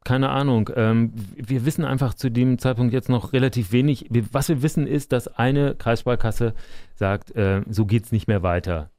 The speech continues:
Die sucht nach einem Partner und das ist eben die Sparkasse im Jerichoer Land. Die haben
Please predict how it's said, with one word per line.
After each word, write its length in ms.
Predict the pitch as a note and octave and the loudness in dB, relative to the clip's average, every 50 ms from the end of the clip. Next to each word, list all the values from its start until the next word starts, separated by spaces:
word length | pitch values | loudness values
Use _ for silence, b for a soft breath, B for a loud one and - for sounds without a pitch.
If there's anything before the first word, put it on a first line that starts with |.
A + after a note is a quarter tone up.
| _ - | _ -2
Die 80 | A2 | -2
sucht 260 | G2+ G2 A2 B2+ - - | 0 0 -2 -4 -4 -4
nach 140 | A2 - | -4 -2
einem 180 | - G2+ G2 F#2+ | -2 -2 -2 -2
Partner 380 | - G2 G#2+ A2+ - - A#2 A2 | 0 0 0 0 0 0 0 0
und 60 | G#2+ | 0
das 140 | G2+ F2+ F2+ | -2 -2 -4
ist 140 | G#2 F#2 | -6 -6
eben 260 | - G#2 G#2 G2 G2 F#2 | -4 -2 0 0 0 0
die 120 | F#2+ F#2 | -2 -4
Sparkasse 420 | - - G#2 G2 - G#2+ F#2 - | -2 -2 -2 -2 -2 -2 -2 -2
im 80 | G2 F#2 | -2 0
Jerichoer 420 | F#2 G2+ G2+ G2 F#2+ - F#2+ F#2 | 2 2 2 0 0 0 -2 0
Land. 280 | F2+ F#2 G2 A2+ C3 B2+ | 0 0 0 0 0 0
Die 120 | A#2+ G2+ | 0 0
haben 200 | F#2 G2+ G2+ F2+ | 2 2 0 -2